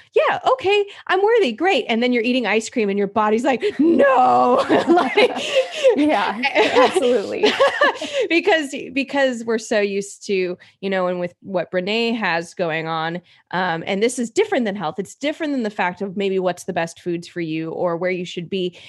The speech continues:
Speaker 1: Oh my gosh. And so imagine just the amount of tension that we can get inside of ourselves anytime anyone tries to get healthy. Um,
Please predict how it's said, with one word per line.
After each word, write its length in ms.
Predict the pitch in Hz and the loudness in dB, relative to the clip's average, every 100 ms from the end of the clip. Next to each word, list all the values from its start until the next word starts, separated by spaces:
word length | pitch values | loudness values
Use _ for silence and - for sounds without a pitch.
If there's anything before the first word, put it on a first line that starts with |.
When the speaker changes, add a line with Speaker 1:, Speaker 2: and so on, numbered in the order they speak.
| - _ _ _ | -20 _ _ _
Speaker 1:
Oh 160 | 285 294 | -8 -4
my 200 | 269 226 | -2 -2
gosh. 360 | 262 269 233 | 0 0 -2
And 180 | 240 214 | -2 -4
so 200 | 247 226 | 0 0
imagine 460 | 202 240 330 302 247 | 0 -2 -2 -2 -2
just 180 | 220 220 | -2 -2
the 100 | 208 | -4
amount 320 | 196 190 190 | -2 -2 -2
of 200 | 185 175 | -4 -6
tension 580 | - 277 349 - 220 190 | -10 -6 -6 -4 -6 -4
that 160 | 175 | -4
we 100 | 185 | -4
can 200 | 180 190 | -8 -6
get 180 | 190 220 | -4 -4
inside 320 | 208 - 175 | -6 -4 -2
of 80 | 170 | -2
ourselves 380 | 165 180 185 190 | -4 -4 -6 -4
anytime 420 | - 392 - 226 - | -4 -4 -2 -6 -2
anyone 540 | 233 403 247 165 170 | -2 0 -2 -4 -6
tries 340 | 160 185 170 170 | -8 -4 -4 -4
to 100 | 185 | -4
get 160 | 165 | -4
healthy. 540 | 180 202 254 - - - - - - - - | -4 -6 -6 -12 -12 -14 -20 -20 -20 -20 -4
Um, 400 | 202 208 190 190 | 0 0 0 -2